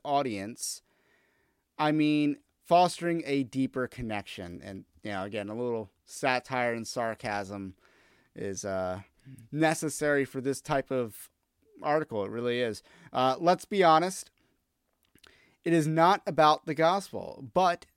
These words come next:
about the money from the audience crossover. Bethel is notorious for New Age scams, false prophecies, and fake miracles, all while Bill Johnson articulates his false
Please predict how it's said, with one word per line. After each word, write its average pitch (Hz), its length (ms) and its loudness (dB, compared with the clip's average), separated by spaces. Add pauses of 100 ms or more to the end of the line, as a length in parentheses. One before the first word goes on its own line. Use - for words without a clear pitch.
(180)
about 151 420 4
the 151 80 0
money 156 580 0
from 131 480 0 (180)
the 131 200 -6
audience 110 440 -4
crossover. 131 1000 -2 (360)
Bethel 151 440 4
is 147 40 2
notorious 165 640 0
for - 160 -6
New 156 300 0
Age 147 240 4
scams, 175 640 -4
false 151 320 2
prophecies, 156 720 -2
and 131 240 -4
fake 151 420 -2
miracles, 143 840 -4 (420)
all 160 280 10
while 160 180 8
Bill 143 320 4
Johnson 135 460 -2
articulates 131 640 -4
his 120 140 -12
false 147 460 0